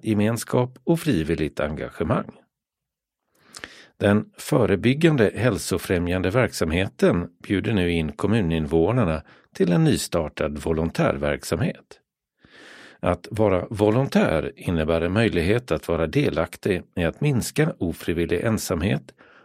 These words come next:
och bidra till aktiviteter för andra. Att välja att bli volontär kan ha många orsaker,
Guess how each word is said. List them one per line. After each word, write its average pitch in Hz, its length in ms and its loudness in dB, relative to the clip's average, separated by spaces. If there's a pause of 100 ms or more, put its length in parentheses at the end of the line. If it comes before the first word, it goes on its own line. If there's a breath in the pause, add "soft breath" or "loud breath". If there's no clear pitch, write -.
och 151 120 0
bidra 107 360 2
till - 240 -2
aktiviteter 78 840 -4
för 69 300 -6
andra. - 520 -2 (2000 loud breath)
Att - 340 0
välja 107 400 4
att 110 180 -2
bli 147 260 4
volontär 87 580 2
kan 78 200 -2
ha 78 100 0
många 87 340 0
orsaker, - 680 0